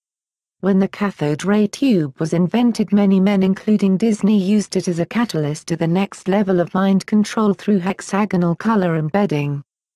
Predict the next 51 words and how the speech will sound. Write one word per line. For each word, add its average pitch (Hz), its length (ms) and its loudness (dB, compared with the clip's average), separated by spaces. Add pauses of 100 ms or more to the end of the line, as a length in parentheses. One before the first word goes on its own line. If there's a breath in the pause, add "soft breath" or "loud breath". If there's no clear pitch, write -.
(380)
Next, - 420 -2
the 185 100 0
widescreen 202 720 2
digital 202 500 0
television 208 560 0
was 175 160 -2
introduced. 180 840 -2 (720)
The 185 80 -8
key 214 260 0
is 185 120 -2
the 180 160 0
aspect 196 520 -4
ratio, 156 720 -2 (220)
which 175 180 -4
is 160 120 -2
a 165 60 -2
way 190 260 0
to 190 180 0
open 196 300 -2
the 165 80 -2
mind 180 360 2
of 160 60 -2
the 165 100 -2
viewer. 143 480 0 (720)
When 170 160 0
a 160 60 -2
person 208 520 0
is 170 140 -2
viewing 202 380 2
a 175 40 2
widescreen, 190 640 0
their 180 200 2
eyes 196 300 0
become 180 380 -2
slightly 208 520 -2
cocked - 360 -6
in 190 140 2
separate - 540 -6
directions 175 680 -2
in 160 120 0
order 180 260 0
for 170 160 -4
them 160 200 -2
to 180 100 -4
be 196 160 0
able 190 240 0
to 190 100 -6
view 196 180 -2
the 156 120 -4
whole 214 300 0
screen. 135 600 -6